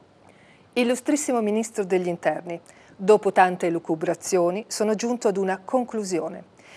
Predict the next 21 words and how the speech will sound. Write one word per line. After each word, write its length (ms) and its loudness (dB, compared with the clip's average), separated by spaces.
Se 160 -2
queste 260 2
persone 440 2
fossero 420 -2
state 320 0
immediatamente 720 0
riconoscibili, 840 -4
responsabili 920 4
perciò 680 2
delle 240 -4
loro 240 -4
azioni, 540 -4
non 160 2
si 160 -6
sarebbero 560 2
comportate 580 -2
in 80 -2
quella 260 2
maniera 460 -2
ed 180 0
io 300 -2